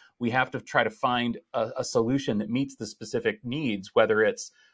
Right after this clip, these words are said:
multiple tenants under one roof, whether it's,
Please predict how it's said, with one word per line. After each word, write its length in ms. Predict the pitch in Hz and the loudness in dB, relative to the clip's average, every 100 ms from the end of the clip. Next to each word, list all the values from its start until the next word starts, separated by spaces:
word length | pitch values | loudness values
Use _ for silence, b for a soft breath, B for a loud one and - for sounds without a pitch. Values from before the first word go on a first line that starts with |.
| b | b
multiple 460 | 110 110 113 113 117 | -2 4 4 4 -6
tenants 380 | - 113 110 107 | -4 -4 -4 -2
under 180 | 104 101 | -2 -2
one 200 | 98 101 | -2 -2
roof, 400 | 123 117 113 - | 0 0 -2 -2
whether 320 | 123 123 104 | 0 2 2
it's, 320 | 101 - - | 2 0 -8